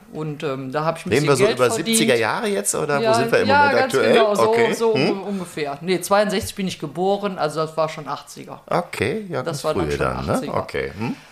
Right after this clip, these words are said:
Speaker 1: Genau, da hab ich mir ein bisschen Geld verdient und dann ging's um die Ausbildung. Meine Mutter hätte gerne gehabt, dass ich Krankenschwester werde. Sowas wurde man ja gerne als Tochter,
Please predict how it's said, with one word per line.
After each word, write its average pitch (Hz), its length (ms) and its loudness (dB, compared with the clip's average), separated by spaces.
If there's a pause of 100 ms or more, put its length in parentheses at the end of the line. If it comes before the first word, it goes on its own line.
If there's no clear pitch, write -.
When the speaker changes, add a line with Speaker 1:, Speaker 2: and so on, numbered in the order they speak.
(140)
Speaker 1:
Genau, 160 280 2
da 165 100 2
hab 196 140 -2
ich - 40 -12
mir 190 100 -6
ein 160 100 -8
bisschen 160 240 -8
Geld 220 240 -4
verdient 226 560 -2
und 180 220 -4
dann 175 200 0
ging's 175 240 -6
um 156 180 -8
die 147 140 -10
Ausbildung. 214 920 -4 (720)
Meine 170 260 -4
Mutter 180 340 -6
hätte 165 320 -6
gerne 156 280 -2
gehabt, 147 200 -4
dass 147 120 -6
ich - 120 -14
Krankenschwester 175 920 -4
werde. 170 400 -4
Sowas 139 420 -10
wurde 170 280 -8
man 170 200 -8
ja 156 140 -6
gerne 160 320 -4
als 143 260 -8
Tochter, 180 500 -6